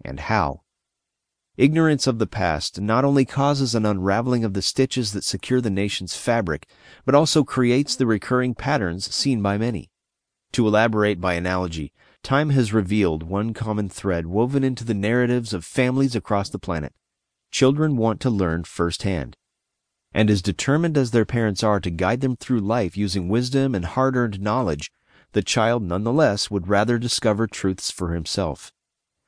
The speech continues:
This inevitably, from time to time, results in mishaps and misfortune that the child easily could have avoided had he taken to heart the cautions provided by his parents.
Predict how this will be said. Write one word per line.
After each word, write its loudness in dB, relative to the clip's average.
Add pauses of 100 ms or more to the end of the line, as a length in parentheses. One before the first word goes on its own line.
(240)
This 6
inevitably, 2
from -6
time -2
to -4
time, -6
results 0
in 0
mishaps 0
and 0
misfortune -2 (240)
that 0
the 0
child 2
easily 0
could 0
have 2
avoided 0 (260)
had 0
he 0
taken 0
to 2
heart 0
the 0
cautions -2
provided 0
by 0
his -2
parents. -6